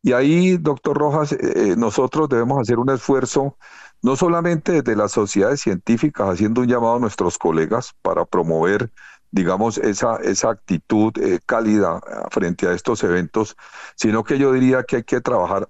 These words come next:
desde atrás en lo que tiene que ver con el proceso formativo de los recursos humanos en salud.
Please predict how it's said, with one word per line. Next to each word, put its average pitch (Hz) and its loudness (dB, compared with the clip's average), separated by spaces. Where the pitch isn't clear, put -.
desde 101 0
atrás - -4
en 85 -2
lo 78 0
que - -4
tiene 101 0
que 104 -2
ver 98 0
con 101 -2
el 87 -2
proceso 85 -2
formativo 87 0
de 87 0
los 76 0
recursos 78 -2
humanos 80 -2
en 76 -2
salud. 71 -2